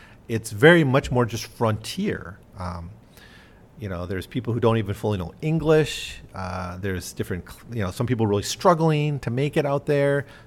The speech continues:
Some people doing a little bit better. Uh, the language is more vulgar. It's just much more of a feeling that we are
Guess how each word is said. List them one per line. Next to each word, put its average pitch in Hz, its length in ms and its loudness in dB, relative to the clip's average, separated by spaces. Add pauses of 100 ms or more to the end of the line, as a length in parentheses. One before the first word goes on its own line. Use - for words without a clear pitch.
Some - 160 -8
people 110 240 -6
doing 101 180 -4
a 87 60 -4
little 92 180 -6
bit 90 240 -8
better. 120 480 2 (400)
Uh, 95 200 -4
the 113 120 -2
language 117 400 2
is 113 120 -2
more 107 160 0
vulgar. 107 720 0 (420)
It's 110 100 -6
just - 300 -4 (240)
much 117 400 0
more 117 220 2
of 98 100 2
a 87 60 -4
feeling 92 420 -6
that 87 180 -8
we 98 240 -6
are 87 400 -8